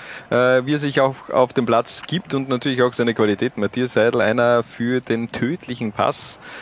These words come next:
äh, extrem gutes Spielverständnis, hohe Spielintelligenz, äh, gefällt mir auch sehr gut eigentlich seit, äh, Spiel Nummer eins bei Blau-Weiß Linz. Und, ähm, jetzt trifft er halt auch gegen die Young Wilders Austria Wien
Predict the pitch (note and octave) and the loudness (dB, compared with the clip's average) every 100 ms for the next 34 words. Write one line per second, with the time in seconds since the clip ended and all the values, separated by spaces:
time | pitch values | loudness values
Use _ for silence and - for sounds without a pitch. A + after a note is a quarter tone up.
0 | - G#2+ A2 A2 - - - - - - | -6 0 2 2 -2 -10 -10 -10 -8 -4
1 | A#2+ B2+ F3+ F#3+ D3+ D#3+ D3 - D#3 - | 2 2 2 -2 -4 -2 -4 -4 -4 0
2 | C3+ C3 C3 - C3 - C3+ C#3 - - | 0 0 -2 -4 -4 0 2 2 0 -4
3 | C3+ B2+ - A#2+ A2 A#2 B2+ - A#2 A2+ | -2 -2 -2 -2 0 0 -2 2 2 2
4 | A#2 A#2+ A2 A2 A2+ - - A#2 A2+ A#2+ | -2 -4 -2 0 0 0 0 0 0 -2
5 | A2 A2+ A2 - A2+ A#2 - A#2 A2 G#2+ | 0 -2 -2 0 0 0 0 2 4 0
6 | - - A#2 A#2+ A#2+ G#2+ A2+ A2+ - G2+ | -4 -6 -4 -2 -4 -4 0 0 2 0
7 | B2+ - - A#2+ A#2 A#2 A2+ A2+ A2+ G#2+ | -2 -4 0 2 4 2 2 2 2 0
8 | A#2 D#3 - - - - - C#3+ A3 - | -2 -4 -8 -12 -16 -16 0 0 0 -4
9 | - - A2+ A#2 A#2 A#2+ A#2+ A#2+ - A2+ | -12 -4 2 4 4 2 -2 -6 -6 -4
10 | C3 A2+ G3+ - F#2 F2+ F2+ - B2+ C3+ | -2 -2 -2 0 -2 -2 -4 -2 -4 0
11 | C3 B2+ C#3+ B2+ B2 C3 A#2+ A#2+ A#2 C3 | 0 2 2 2 2 0 0 -2 -2 -2
12 | D#3+ | -4